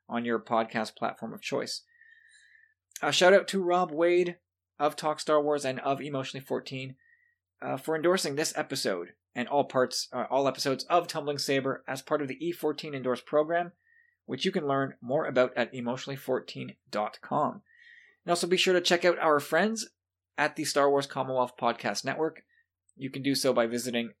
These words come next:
our website, which is star wars commonwealth dot com, or on Apple Podcasts as a podcast provider.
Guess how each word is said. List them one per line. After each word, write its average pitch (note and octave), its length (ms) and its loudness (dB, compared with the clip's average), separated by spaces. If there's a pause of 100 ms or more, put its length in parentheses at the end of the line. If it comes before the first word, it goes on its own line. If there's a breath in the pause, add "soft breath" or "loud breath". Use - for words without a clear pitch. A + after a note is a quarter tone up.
our G#2+ 440 -2
website, C#3+ 520 -2
which A#2 160 -12
is G2+ 80 -4
star A#2 200 2
wars A2 180 0
commonwealth A#2 500 -6
dot - 200 -6
com, C3 340 -6 (540 soft breath)
or E3 440 4
on D3 320 4 (140)
Apple C3 240 0
Podcasts B2 640 0
as C3+ 300 0
a C3+ 180 2
podcast B2 560 -2
provider. A#2 640 2